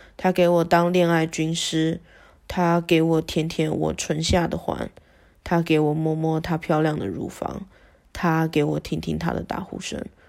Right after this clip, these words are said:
他给我一块地方一起做梦。他多分一块鸡排给我吃，他带我去见流量到顶的性幻想对象，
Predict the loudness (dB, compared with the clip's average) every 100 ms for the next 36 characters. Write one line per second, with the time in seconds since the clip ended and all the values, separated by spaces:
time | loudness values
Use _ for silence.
0 | _ _ -10 -4 0 2 2 2 -2 -4
1 | -8 -6 0 0 0 -6 _ _ _ -4
2 | -2 -2 0 0 2 0 -4 _ _ -6
3 | -2 -2 -2 2 2 2 -2 -4 _ _
4 | _ _ _ _ 0 2 6 6 6 4
5 | 4 2 2 2 2 2 2 2 2 2
6 | 0 0 2 2 0 -16 -20 0 2 6
7 | 6 6 4 0 -2 2 4 4 2 4
8 | 4 4 4 4 4 0 -2 -2 0 0
9 | 0 0 -2 -8 -6 -6 -4 -6